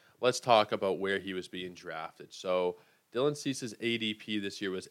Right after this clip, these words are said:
eighty-four, and it did vary quite a bit between formats. So sixty-five on E S P N, ninety-six on C B S and Yahoo, uh, seventy-nine in the N F B C, sixty-eight on Fantrax. He bounced around, but it all averaged out to pick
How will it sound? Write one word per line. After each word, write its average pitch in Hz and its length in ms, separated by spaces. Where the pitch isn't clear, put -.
eighty-four, 92 760
and 92 140
it 98 120
did 127 140
vary 110 480
quite 104 300
a 95 40
bit 98 260
between 95 400
formats. 90 480
So - 100
sixty-five 107 760
on 104 140
E 107 120
S 104 100
P 98 240
N, 98 260
ninety-six 98 880
on 101 300
C - 220
B 104 160
S 101 160
and 92 100
Yahoo, 95 600
uh, 85 160
seventy-nine 104 720
in 98 80
the 95 120
N 95 100
F 92 140
B 90 140
C, 101 320
sixty-eight - 720
on 95 140
Fantrax. 101 720
He 117 80
bounced 127 360
around, 104 460
but 101 140
it 98 80
all 95 240
averaged 90 400
out 90 140
to - 60
pick 87 200